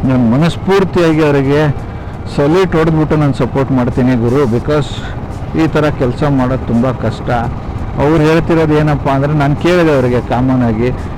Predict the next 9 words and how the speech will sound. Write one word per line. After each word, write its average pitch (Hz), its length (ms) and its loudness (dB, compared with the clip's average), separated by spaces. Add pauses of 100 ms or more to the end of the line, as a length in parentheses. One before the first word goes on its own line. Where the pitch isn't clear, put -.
(200)
"ನೀವು 143 540 2
ಎಷ್ಟು 127 200 -2
ದಿವಸದಿಂದ 165 380 2
ಮಾಡ್ತಿದ್ದೀರಾ?" 120 600 0
ಅಂತ. 107 200 -2
"ಇಲ್ಲ, 139 420 0
ನಮ್ಮ 131 320 2
ತಾತ 127 380 -2
ಮುತ್ತಾತರ 139 680 0